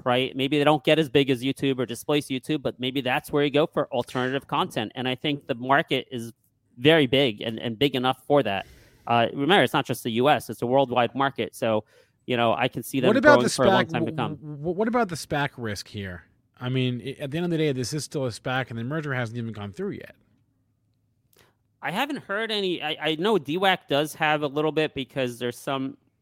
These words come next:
Speaker 1: potential investigation going on because they apparently perhaps maybe knew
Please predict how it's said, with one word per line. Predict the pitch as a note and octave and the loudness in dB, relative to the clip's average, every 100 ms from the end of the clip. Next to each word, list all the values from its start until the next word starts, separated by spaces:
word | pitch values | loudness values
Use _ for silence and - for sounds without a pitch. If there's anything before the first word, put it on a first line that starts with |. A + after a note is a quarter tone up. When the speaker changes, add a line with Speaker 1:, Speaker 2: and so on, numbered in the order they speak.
| _ _ - | _ _ -8
Speaker 1:
potential | - E3 E3 - C#3+ | -6 -4 -4 -2 -2
investigation | C3 C3 - B2+ C3+ - C3+ | -2 -2 -4 -2 -2 -2 -4
going | B2+ B2+ B2+ | -2 -2 -2
on | B2+ C3 B2+ | 0 0 0
because | B2 A#2 C3 A#2 | -4 -6 -6 -8
they | A2+ C3+ B2+ C3 B2+ - _ _ _ _ | 0 4 4 4 2 -2 _ _ _ _
apparently | C3 A#2 - D3+ D3+ D3 C#3+ B2+ - | -6 -2 0 2 2 2 -2 -4 -4
perhaps | C3 C3+ - | -2 -2 -2
maybe | C3 B2 A#2+ | -4 -2 -2
knew | A#2 A#2+ D3+ E3+ F#3 | 0 4 6 6 4